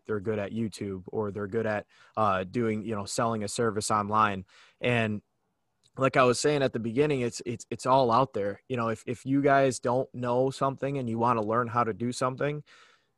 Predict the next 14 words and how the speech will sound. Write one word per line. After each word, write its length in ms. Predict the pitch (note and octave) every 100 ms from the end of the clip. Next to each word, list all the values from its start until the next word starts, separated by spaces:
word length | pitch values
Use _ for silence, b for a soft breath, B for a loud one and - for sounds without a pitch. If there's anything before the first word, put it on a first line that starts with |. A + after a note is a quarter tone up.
| _
there's 240 | - B2 G2
YouTube, 500 | C#3 - A#2 G2+ F2+
there's 400 | A2+ A2 - -
Google, 420 | B2+ C#3+ B2 A2+ G#2+
which 220 | A2+ A2+
is 160 | G2+
literally, 640 | A2+ A#2 A#2+ A#2 A#2 A2+ -
you 140 | A#2
know, 200 | A2 G2+ -
an 120 | A2+
interface 600 | A2+ A#2 A2 A2+ A2 -
that 160 | A2+ G#2
you 140 | A#2+
can 280 | - G#2